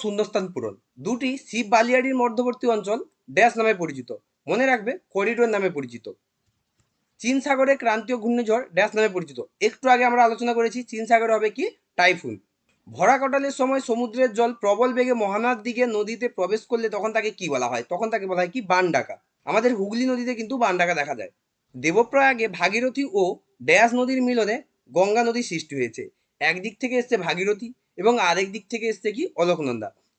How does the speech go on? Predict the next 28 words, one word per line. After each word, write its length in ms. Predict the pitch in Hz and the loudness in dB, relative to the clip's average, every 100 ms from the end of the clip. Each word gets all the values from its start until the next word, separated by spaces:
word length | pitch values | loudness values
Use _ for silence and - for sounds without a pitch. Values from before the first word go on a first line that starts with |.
| - | -4
অলকনন্দা 540 | 160 233 262 254 262 | 0 2 0 0 0
এবং 180 | 254 247 214 | 0 0 -2
ভাগীরথীর 460 | 180 180 208 240 | -2 0 0 -2
মিলন 280 | 214 202 220 | -2 -2 0
হয়েছে 240 | 220 214 220 | 0 -2 -2
কোথায়? 300 | 202 220 302 - - | -4 -4 -6 -10 -10
দেবপ্রয়াগে, 640 | 139 165 185 185 131 117 110 _ _ | -2 0 0 0 -4 -4 -8 _ _
যেখান 260 | 151 190 240 | -2 0 2
থেকে 180 | 240 226 | 2 2
কিন্তু 240 | 208 220 247 | 0 -4 0
গঙ্গার 340 | 180 165 220 | 0 2 -2
উৎপত্তি 420 | 170 - 143 - 123 | -2 -10 -12 -10 -6
হয়েছে। 280 | 113 98 92 _ _ _ _ _ _ _ _ _ _ - | -6 -8 -14 _ _ _ _ _ _ _ _ _ _ -2
এবং 160 | 175 247 | 2 4
মনে 160 | 262 277 | 4 2
রাখবে, 280 | 269 180 190 - _ 120 139 | 0 -2 -6 -8 _ -6 2
গঙ্গা 340 | 196 226 254 262 | 2 4 2 0
এবং 180 | 214 233 202 | 2 0 2
যমুনা 340 | 190 220 247 | 2 2 2
এসে 160 | 247 254 | 0 0
মিলিত 260 | 220 226 226 | -4 -2 0
হয়েছে 400 | 220 214 208 262 415 _ _ | 2 2 2 0 -2 _ _
প্রয়াগরাজে। 580 | 170 180 170 139 110 98 _ _ _ _ | 4 6 4 2 -4 -10 _ _ _ _
নেক্সট 220 | 160 233 - | 0 0 0
কোশ্চেন, 300 | 233 175 156 - _ 95 | -2 -2 -4 -10 _ -8
ভারতের 420 | - 180 - 262 202 | 2 2 4 0 2
ড্যাশ 200 | 170 185 - | 0 0 0
শহরকে 320 | 233 240 | -2 0